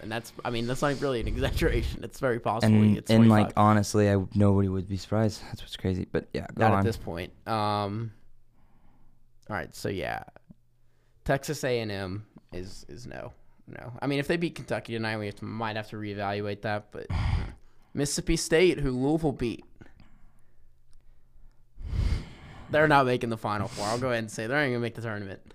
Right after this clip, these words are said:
Speaker 2: Yeah, they will.
Speaker 1: Will
Speaker 2: Yeah.
Speaker 1: they?
Speaker 2: A solid win over Alabama.
Speaker 1: Oh, yeah, Alabama's eleven and six now.
Speaker 2: Mm-hmm.
Speaker 1: Okay, uh, L S U.
Speaker 2: What about 'em?
Speaker 1: It's, can they make the Final Four?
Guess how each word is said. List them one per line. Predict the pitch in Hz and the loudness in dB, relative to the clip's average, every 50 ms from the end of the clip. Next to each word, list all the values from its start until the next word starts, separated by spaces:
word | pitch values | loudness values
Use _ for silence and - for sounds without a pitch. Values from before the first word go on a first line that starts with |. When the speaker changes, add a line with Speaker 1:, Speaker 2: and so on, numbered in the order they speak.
| - - - - - - | -20 -20 -20 -20 -10 4
Speaker 2:
Yeah, | - 143 135 | 6 8 8
they | 104 | 8
will. | 87 87 92 110 110 - - - - - - - - - - - - - - - - | 8 6 2 0 -2 -6 -12 -16 -16 -16 -16 -16 -16 -18 -18 -20 -20 -20 -20 -16 -8
Speaker 1:
Will | 127 - 175 233 254 403 427 | -2 0 2 4 4 2 2
Speaker 2:
Yeah. | 415 | 0
Speaker 1:
they? | 415 415 403 - | 0 -2 -2 -4
Speaker 2:
A | - | -6
solid | - - - 107 110 120 127 117 | -8 2 6 8 8 10 8 8
win | 113 120 120 | 6 6 6
over | 120 113 110 104 104 | 6 6 8 8 8
Alabama. | 101 98 95 87 85 85 82 76 65 107 - - - - - - - - - | 8 8 6 4 2 -2 -4 -4 -6 -8 -10 -12 -16 -20 -20 -20 -14 -6 -4
Speaker 1:
Oh, | 139 135 127 120 104 98 71 - | -4 -4 -4 -6 -8 -10 -12 -10
yeah, | - 120 120 120 110 73 | -8 -6 -6 -4 -4 -2
Alabama's | 110 113 110 117 113 110 101 95 113 107 - - | -2 -2 -2 -2 -2 -2 -4 -6 -8 -10 -12 -10
eleven | - 107 107 113 117 110 110 110 | -8 -6 -4 -2 -2 -2 -2 -4
and | 104 101 95 | -4 -6 -6
six | - 117 104 95 - - | -6 -6 -6 -6 -8 -12
now. | - - 104 107 - - 120 120 110 - - - - - | -12 -12 -12 -10 -10 -10 -10 -12 -14 -16 -18 -12 -6 -4
Speaker 2:
Mm-hmm. | 98 107 123 147 160 156 - - - - - - - - | -2 0 0 0 0 -2 -6 -8 -10 -10 -10 -8 -2 2
Speaker 1:
Okay, | 156 156 156 - 123 101 98 - - - - _ _ - | 2 2 2 0 0 -2 -2 -4 -8 -14 -20 _ _ -8
uh, | - 123 120 - - | -6 -6 -6 -4 -2
L | 120 147 151 | 0 2 2
S | 143 139 - - | 2 0 -2 -4
U. | 117 101 98 90 - - - _ _ _ - - _ - - - - - - - - - - - - - - - - - - - - - - - - - - - - - - - - - - - - - - - - - | -4 -4 -4 -6 -8 -12 -20 _ _ _ -20 -20 _ -20 -20 -20 -20 -20 -20 -20 -20 -20 -20 -20 -20 -20 -20 -20 -20 -20 -20 -20 -20 -20 -20 -20 -20 -20 -20 -20 -20 -18 -18 -18 -18 -18 -18 -20 -20 -20 -20 -20 -8 -6
Speaker 2:
What | 110 107 | -4 -4
about | 90 95 92 98 107 | -2 -2 -2 -2 -2
'em? | 104 98 92 - - - - - _ _ _ - - - - - - - - _ - | -2 -4 -6 -10 -16 -20 -20 -20 _ _ _ 0 0 0 0 -2 -6 -14 -20 _ -20
Speaker 1:
It's, | - - - | -18 -14 -6
can | - 139 127 120 | -2 0 0 2
they | 117 | 2
make | 120 120 120 - | 2 0 0 -2
the | - 120 | -4 -2
Final | - 120 117 117 117 110 | 2 2 4 4 2 0
Four? | - - 120 120 120 117 | 0 0 2 2 2 0